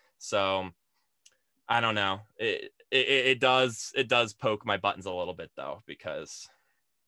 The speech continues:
I just didn't think it was a good, good part of his resume.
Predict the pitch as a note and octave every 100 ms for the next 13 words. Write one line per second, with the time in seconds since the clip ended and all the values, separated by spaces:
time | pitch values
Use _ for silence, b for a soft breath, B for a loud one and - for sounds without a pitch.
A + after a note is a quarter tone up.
0 | _ _ _ _ - C3 C3+ D#3 C#3 C#3
1 | C3+ B2+ A#2+ G#2+ B2 B2 A#2+ A2+ A#2 -
2 | C3+ C3 G#2 - B2 B2 A2+ A#2 A2 A#2+
3 | F2+ D#2